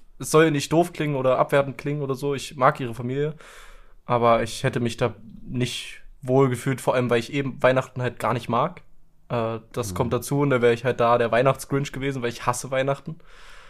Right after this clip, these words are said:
Speaker 1: Ähm, und hab halt
Speaker 2: Aber
Speaker 1: hier
Speaker 2: dieser Hass kommt, weil Weihnachten halt nie für dich so existent war wahrscheinlich,
Speaker 1: Richtig,
Speaker 2: oder?
Speaker 1: äh,
Speaker 2: Und
Speaker 1: ja.
Speaker 2: das halt immer einfach ist, alle, so all-, bei allen ist es so und bei dir nicht.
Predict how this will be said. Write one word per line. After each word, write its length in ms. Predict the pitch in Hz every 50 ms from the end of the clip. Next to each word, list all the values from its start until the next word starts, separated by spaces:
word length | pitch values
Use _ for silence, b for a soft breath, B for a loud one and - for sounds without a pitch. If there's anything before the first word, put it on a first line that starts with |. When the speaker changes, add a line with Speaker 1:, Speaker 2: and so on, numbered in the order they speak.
| B B B B - -
Speaker 1:
Ähm, 720 | 131 123 120 117 117 117 113 117 113 113 113 113 113 - - - - - -
und 180 | 143 120 110 131
hab 160 | 131 131 -
halt 140 | 135 127 127
Speaker 2:
Aber 120 | 113 120
Speaker 1:
hier 80 | 127 127
Speaker 2:
dieser 220 | 139 135 135 135 127
Hass 240 | 156 165 156 - -
kommt, 280 | - 151 151 147 131
weil 500 | 131 127 127 131 127 123 123 123 110 - - - - - - - - - - - -
Weihnachten 500 | - 117 123 123 123 127 123 - - 127
halt 160 | 123 117 117
nie 180 | 123 127 127
für 120 | 120 - 127
dich 200 | 117 120 113 -
so 160 | - 120 113
existent 540 | 101 104 104 - 110 - - - 117 113 110
war 160 | 107 98 98
wahrscheinlich, 380 | 92 95 95 - - 135 139 104 101 -
Speaker 1:
Richtig, 280 | 123 113 113 113 117 - - -
Speaker 2:
oder? 320 | 131 120 117 113 113 110
Speaker 1:
äh, 20 | 113 113
Speaker 2:
Und 60 | 117 113
Speaker 1:
ja. 40 | 107
Speaker 2:
das 180 | 120 123 -
halt 120 | 139 123 98
immer 300 | 101 120 123 123 120 117
einfach 300 | 117 117 117 127 113 -
ist, 160 | 117 117 113
alle, 460 | - - 113 120 123 120 117 113 107 - - - - _ _ - - _ _ _ - _ _ - _ _ _ - _ - - _ _ -
so 180 | - - 113 -
all-, 240 | - 104 123 127
bei 160 | - - 117 101
allen 280 | - 110 123 131 123 110
ist 220 | - 147 - -
es 140 | - - -
so 320 | - 143 147 151 151 143 120
und 160 | 113 117 110
bei 100 | 113 110
dir 180 | 101 113 113 110
nicht. 380 | 107 107 104 - - - -